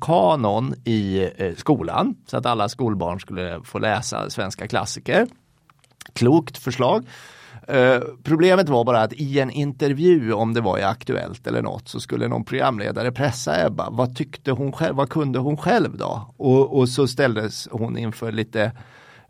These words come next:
snabbfrågor där hon skulle para ihop, eh,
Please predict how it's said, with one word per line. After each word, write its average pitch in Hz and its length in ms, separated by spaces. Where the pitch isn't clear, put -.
snabbfrågor 117 840
där 110 80
hon 113 140
skulle 113 200
para 110 280
ihop, - 340
eh, 71 680